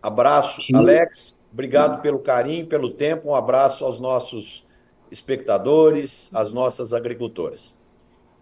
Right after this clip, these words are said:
Speaker 2: É isso. Ó, gostaria também de agradecer ao site de Notícias Agrícolas e ao Alex. Obrigado. Obrigado a todos os produtores que nos ouviram. E que bom que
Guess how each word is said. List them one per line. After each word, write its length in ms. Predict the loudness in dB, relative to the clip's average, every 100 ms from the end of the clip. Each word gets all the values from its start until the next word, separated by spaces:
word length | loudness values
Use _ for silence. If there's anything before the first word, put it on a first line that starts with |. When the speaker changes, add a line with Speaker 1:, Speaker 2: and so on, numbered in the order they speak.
| _ _ _
Speaker 2:
É 80 | -6
isso. 240 | -6 -8 -4
Ó, 280 | 2 2 2 -4 -2
gostaria 480 | 2 2 4 4 4
também 300 | 4 2 2
de 80 | 2
agradecer 680 | 2 2 4 2 2 0 0
ao 120 | 0
site 420 | -2 -4 -4 -4
de 160 | -4 0
Notícias 480 | 0 0 -4 -4 -4
Agrícolas 640 | -6 2 2 2 -2 -4 0
e 60 | 0
ao 100 | 2
Alex. 380 | -2 -10 -8
Obrigado. 640 | -8 -8 -8 -6 -6 -8 -16 _ _ _ _
Obrigado 480 | 0 2 4 6 4
a 80 | 2
todos 260 | 2 2 2
os 140 | 0
produtores 640 | 0 -2 -2 -2 -2 -2
que 120 | -2 2
nos 200 | 2 2
ouviram. 600 | 0 -6 0 2 2 -2 _ _ _ _ _ 4
E 600 | 8 8 8 6 4 0
que 140 | -6 -4
bom 380 | 0 4 4 4
que 720 | 2 0 0 -2 -2 -2 -4